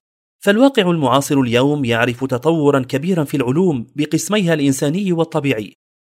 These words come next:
والفقيه في أمس الحاجة إلى معرفة هذه العلوم في بناء فتاويه واجتهاده، وإذا استعصت عليه هذه المعرفة كان من الواجب عليه الاستعانة بالعلماء المتمكنين بمجال تخصصهم".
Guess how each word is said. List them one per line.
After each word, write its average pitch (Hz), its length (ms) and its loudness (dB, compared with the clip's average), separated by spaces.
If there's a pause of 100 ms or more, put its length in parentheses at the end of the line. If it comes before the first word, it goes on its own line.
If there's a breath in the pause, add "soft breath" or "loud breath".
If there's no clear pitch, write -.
(160)
والفقيه 214 540 2
في 196 220 -2
أمس 135 240 -2
الحاجة 147 420 -4
إلى 135 220 0
معرفة 131 380 -4 (140)
هذه 147 260 -4
العلوم 135 480 -2 (300)
في - 140 -20
بناء 123 280 -6
فتاويه 135 520 -2
واجتهاده، 147 720 -2 (380)
وإذا 220 220 2
استعصت 165 440 -4
عليه 123 440 -4
هذه 135 180 -2
المعرفة 170 560 -2 (340)
كان 110 220 -10
من 127 120 -2
الواجب 170 420 0
عليه 165 340 0
الاستعانة 156 560 -2
بالعلماء 131 640 0
المتمكنين 131 920 -4 (220)
بمجال 135 480 0
تخصصهم". 135 720 -12